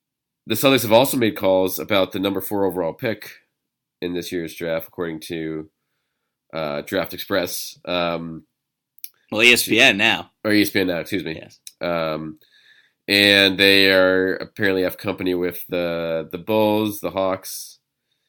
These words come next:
Speaker 1: and the Wolves, uh, with interest in, uh, Vanderbilt point guard Darius Garland. We hear these rumors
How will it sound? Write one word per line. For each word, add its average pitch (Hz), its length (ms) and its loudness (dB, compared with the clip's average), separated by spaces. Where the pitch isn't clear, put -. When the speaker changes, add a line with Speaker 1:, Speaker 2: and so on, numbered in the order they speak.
Speaker 1:
and 104 140 0
the 98 60 -2
Wolves, 92 680 -2
uh, 85 340 -4
with 90 180 -10
interest 92 380 -8
in, 85 400 -4
uh, 82 380 -6
Vanderbilt 90 500 -2
point 95 280 -6
guard 92 500 -2
Darius 90 600 -2
Garland. 110 600 0
We 117 200 0
hear 151 260 6
these 131 220 4
rumors 120 880 0